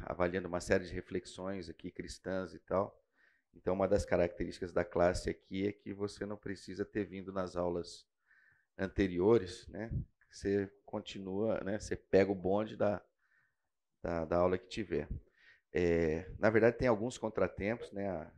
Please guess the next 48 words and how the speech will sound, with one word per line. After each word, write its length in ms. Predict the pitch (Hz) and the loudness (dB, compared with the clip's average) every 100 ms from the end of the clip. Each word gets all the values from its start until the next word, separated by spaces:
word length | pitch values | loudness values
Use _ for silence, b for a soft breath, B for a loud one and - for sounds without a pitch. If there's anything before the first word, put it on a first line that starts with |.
| - - | -14 -6
a 100 | 90 | 0
Glaucia 280 | 90 92 | 0 0
já 100 | 92 | -4
me 80 | 92 | -6
chamou 280 | - 90 92 | -6 -6 -6
um 60 | - | -2
pouco 200 | 92 90 | -2 -2
a 20 | |
atenção. 520 | - 85 82 - 92 | -4 -10 -10 -10 -8
Ela 80 | 95 | -6
falou, 180 | 104 107 | -2 -2
"Olha, 160 | - | 0
na 100 | 92 | 0
última 320 | 101 - 101 | 0 -2 -4
classe, 380 | 95 87 92 - | -2 0 0 -2
eu 40 | 101 | -6
acho 100 | - | -8
que 60 | |
você 300 | - - 90 _ _ _ _ _ _ | -14 -14 -14 _ _ _ _ _ _
voltou 380 | - 104 - 107 | 2 2 4 2
o 20 | |
bonde 320 | 92 101 104 | 4 0 -2
muito 240 | 98 127 - | -6 -6 4
pra 160 | 113 101 | 4 6
trás 460 | 92 95 110 95 | 4 6 6 2
e 40 | 90 | -4
tal, 300 | - 101 110 | 2 2 2
e 20 | |
a 40 | |
gente 200 | 92 110 | -4 -12
ficou 280 | - - 110 | -12 -2 -2
ouvindo 300 | 87 101 113 | 0 -2 -4
aquilo 300 | 101 101 110 | -4 -4 -6
que 240 | - - | -6 -4
a 60 | 104 | -4
gente 260 | 98 104 107 | -4 -6 -4
já 80 | |
tinha 240 | - - 104 | -4 -6 -8
ouvido 340 | 90 98 104 | -4 -4 -4
no 240 | 101 98 107 _ b b b b b - | -6 -8 -10 _ b b b b b -2
terceiro 340 | 95 - 98 | 0 2 0
encontro." 540 | 87 92 110 110 - _ b b b | 0 0 0 0 -8 _ b b b
Então, 140 | 107 | 2
você 360 | 104 104 104 101 _ - | 4 2 0 -2 _ -10
tentar 260 | 92 117 | -2 0
ser 140 | 113 101 | 0 -2
mais 200 | 98 95 | -2 -4
sucinto, 440 | - - 110 120 | -8 -8 -8 -8